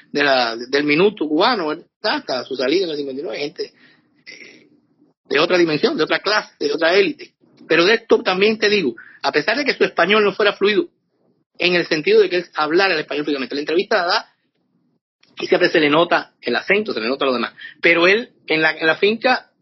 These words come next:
tuvo cercanía y habló español y, y intentó que Mary aprendiera español cuando Mary llegó. No sé si Mary lo logró, pero lo intentaron. Tenían una nodriza,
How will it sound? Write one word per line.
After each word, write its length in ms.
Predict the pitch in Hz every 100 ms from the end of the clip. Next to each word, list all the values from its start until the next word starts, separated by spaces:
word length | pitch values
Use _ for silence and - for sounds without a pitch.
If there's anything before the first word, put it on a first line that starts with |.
| -
tuvo 200 | 254 240
cercanía 580 | 185 160 175 180 123 - -
y 80 | 127
habló 200 | 139 254
español 360 | 180 185 311 123
y, 280 | 123 123 - _ _
y 180 | - 156
intentó 480 | 160 165 156 220 240
que 80 | 175
Mary 240 | 180 214
aprendiera 360 | 196 151 151 180
español 320 | 170 151 175
cuando 180 | 160 135
Mary 220 | 147 156
llegó. 300 | 135 143 - _ _
No 80 | 170
sé 140 | 185
si 100 | 175
Mary 160 | 180 180
lo 140 | 175
logró, 260 | 156 156 170
pero 200 | - -
lo 160 | - 139
intentaron. 580 | 139 135 131 170 135 110
Tenían 300 | 120 156 170
una 180 | 185
nodriza, 540 | 175 151 185 185 135